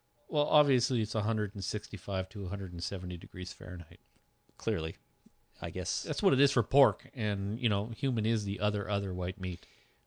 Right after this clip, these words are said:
Speaker 2: We are close enough to pork?
Speaker 1: I, I think so. I think the, uh, the consensus is, and I don't know wh-, who made this consensus or how they got the information, but, uh, I think, uh, generally,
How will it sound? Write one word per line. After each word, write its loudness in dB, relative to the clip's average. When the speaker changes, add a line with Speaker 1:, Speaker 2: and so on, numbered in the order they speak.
Speaker 2:
We -4
are -2
close -2
enough -4
to -10
pork? -4
Speaker 1:
I, -8
I 2
think 0
so. 2
I 0
think -6
the, 0
uh, 0
the -6
consensus -2
is, -2
and -2
I 2
don't 2
know 0
wh-, -8
who 4
made 4
this 2
consensus -2
or 0
how 2
they 2
got -2
the -2
information, -2
but, -4
uh, -2
I -4
think, -6
uh, -2
generally, -2